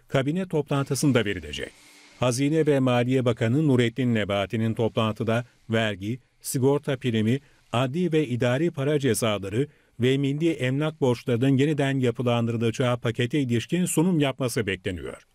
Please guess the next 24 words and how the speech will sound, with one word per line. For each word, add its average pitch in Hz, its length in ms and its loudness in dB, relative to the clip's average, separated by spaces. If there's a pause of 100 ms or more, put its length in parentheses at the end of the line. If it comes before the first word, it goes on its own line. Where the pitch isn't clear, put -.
(320)
Yapılandırma 143 720 0
kapsamında 131 760 0
ana 143 240 0
para 135 340 0
borçları 123 440 0
korunacak. 104 580 -2 (460)
Ancak 131 400 0
ana 127 240 -2
para 123 320 -2
borcuna 113 380 2
eklenen 110 460 -2
faiz 110 500 -2 (300)
ve 123 120 2
gecikme 120 520 -2
zammı 117 380 0
tutarlarının 120 680 0
tahsilinden 107 840 0 (280)
büyük 175 320 2
ölçüde 147 420 2
vazgeçilecek. 98 800 -2 (640)
Önceki 139 440 0
yapılandırmalarda 131 1000 2
olduğu 123 380 2
gibi 110 320 0